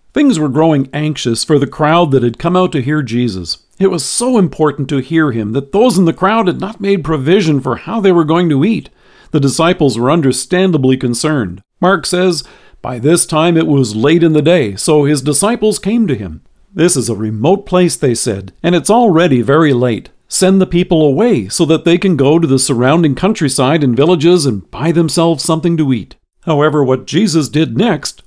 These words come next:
would certainly have calmed the hungry crowd. The meal he provided would be one that they would certainly savor, and it would also put them in mind of their past. When the panic set in and the stay-at-home orders were put in place, do you remember the panic at the grocery stores?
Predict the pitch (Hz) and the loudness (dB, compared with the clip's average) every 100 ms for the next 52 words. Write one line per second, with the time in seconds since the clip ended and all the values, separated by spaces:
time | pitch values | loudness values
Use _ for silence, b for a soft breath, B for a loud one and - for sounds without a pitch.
0 | - 139 139 - 302 240 226 165 135 - | -4 -4 -2 -4 -4 -4 -6 -6 -12 -6
1 | 208 240 220 175 185 208 202 - 175 165 | -2 0 0 0 -2 -2 -4 -4 -4 -2
2 | 107 82 - _ - 131 139 170 156 143 | -4 -8 -16 _ -2 2 4 4 2 2
3 | 120 113 135 170 185 131 117 120 113 143 | 0 0 0 -2 -2 -4 0 0 2 2
4 | 185 160 104 - 131 165 160 185 117 160 | 2 0 -2 0 2 4 4 2 0 0
5 | 165 143 117 117 180 214 113 120 - - | 0 0 -2 0 0 0 0 -2 -4 -8
6 | 131 139 147 151 151 160 160 180 151 165 | -4 -2 -2 0 2 2 2 0 0 -4
7 | 165 156 151 135 135 120 107 107 117 120 | -4 -4 -2 -2 -2 -2 -4 -4 -4 -4
8 | 120 98 - - - - _ - - _ | -6 -8 -10 -12 -12 -20 _ -20 -20 _
9 | - 156 147 175 269 269 - 175 156 143 | -4 -4 -2 -2 -2 -4 -4 -2 0 0
10 | 110 113 - 139 120 113 - 160 165 113 | -2 -6 -6 -2 -2 -2 0 2 2 0
11 | 151 151 139 147 160 117 104 104 156 147 | 0 0 0 2 0 -2 -8 -4 0 0
12 | 131 147 151 127 - 92 90 107 175 170 | 0 0 0 0 -4 -8 -6 -4 0 0
13 | 160 - - 156 165 147 - 117 117 123 | 0 -2 -2 0 -2 -4 -6 -4 0 2
14 | 131 - 170 - 175 180 180 - | 0 0 0 0 0 0 0 -4